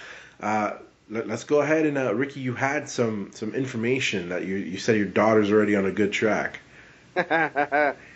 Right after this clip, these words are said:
Speaker 2: Yeah, she's starting her foot on the right side. Uh, basically, she by herself, um, came up to me and her mother and asked us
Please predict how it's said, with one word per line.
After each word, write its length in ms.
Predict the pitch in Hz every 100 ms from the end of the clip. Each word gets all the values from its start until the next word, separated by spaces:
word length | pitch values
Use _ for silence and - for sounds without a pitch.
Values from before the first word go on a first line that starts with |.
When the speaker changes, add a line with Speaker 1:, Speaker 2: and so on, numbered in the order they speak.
| -
Speaker 2:
Yeah, 240 | 127 135 135
she's 220 | 131 135
starting 260 | 156 151 151
her 140 | 131
foot 220 | - 147
on 120 | 139
the 80 | 131
right 240 | 127 135 127
side. 380 | 135 127 131
Uh, 380 | 135 131 127 127 131 - - -
basically, 960 | 135 139 143 143 143 139 135 131 131 - - - - -
she 800 | - - 202 240 247 240 233 226
by 200 | 175 143
herself, 500 | 170 156 131 120 139 - - _ -
um, 380 | 127 120 113 - -
came 260 | 131 131
up 120 | 123 -
to 120 | 139
me 300 | 131 127 131
and 120 | 131
her 120 | 160
mother 400 | 151 117 101 135 - - -
and 380 | 131 127 127 123 -
asked 340 | 131 127 -
us 300 | 123 123 -